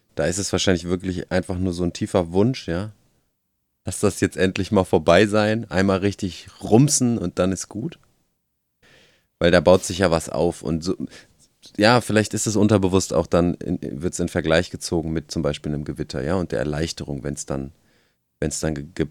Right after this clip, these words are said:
geknallt hat. Weil der Druck wird höher und höher und höher und höher. Und da, auch da sehe ich auf beiden Seiten, also, äh, f-,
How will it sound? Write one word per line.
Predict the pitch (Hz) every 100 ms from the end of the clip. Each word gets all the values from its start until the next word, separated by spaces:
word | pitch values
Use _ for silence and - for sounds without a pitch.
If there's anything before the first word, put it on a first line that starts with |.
| _ -
geknallt | 85 80 - 82 85 -
hat. | 85 - - _ _ _ _ _ _ _ _ _ _ - - - _ _ _ _ -
Weil | 85 92
der | 117
Druck | - 156 156 131
wird | 156 156 - - _ _ _
höher | 110 113 151 98 76
und | 80 90
höher | 98 101 95
und | 80 -
höher | 87 85
und | 78 78
höher. | 76 73 - _ _ _ _ _ _ _
Und | - 82 80 78 - - _ _ _ _ _ _ _ _ _ _ _ _ _ _ _ _ _ _ _ _ _ _ _ _ _ _ _ _ _ _ _ _ _ _ _ _ _ _ _ _ _ _ _ _ 69 76
da, | 104
auch | 101 110
da | 110 110
sehe | 107
ich | 95 -
auf | 92 -
beiden | 92 104 98
Seiten, | 90 85 85 85
also, | 80 82 82 -
äh, | 62 78 65
f-, | -